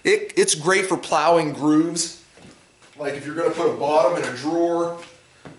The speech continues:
Uh, I think last year we actually had someone use it in one of my classes to, uh, put a panel in a door. It was just kinda hard to get into a spot, so he used that to actually plow grooves to put the panel in a door.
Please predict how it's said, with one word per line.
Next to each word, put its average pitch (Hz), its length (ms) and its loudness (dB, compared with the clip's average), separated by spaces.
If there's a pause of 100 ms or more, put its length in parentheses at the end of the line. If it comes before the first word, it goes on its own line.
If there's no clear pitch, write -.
(100)
Uh, 135 680 0
I 139 80 -6
think 165 160 -6
last 165 380 2
year 165 160 2
we 160 160 -2
actually 156 320 -2
had 151 160 0
someone 156 340 0
use 160 240 -2
it 151 160 -2
in 147 80 -2
one 151 80 0
of 143 80 -4
my 135 80 -4
classes 147 600 0
to, 143 280 -8 (1080)
uh, 131 400 0
put 170 120 0
a - 120 0
panel 156 440 0
in 123 80 0
a - 60 -8
door. 151 460 2 (580)
It - 60 -20
was 131 100 -18
just - 180 -8
kinda 160 180 0
hard 151 300 4
to 147 60 -6
get 143 100 -4
into 147 200 2
a 151 40 6
spot, 151 360 2
so 131 60 -6
he 139 100 -8
used 170 260 -6
that 160 300 4
to 143 80 0
actually 131 300 -4
plow 139 340 0
grooves 147 380 -4
to - 40 -10
put 147 300 -8
the - 40 -14
panel 139 480 -6
in 120 80 -8
a 104 40 -12
door. 135 440 -4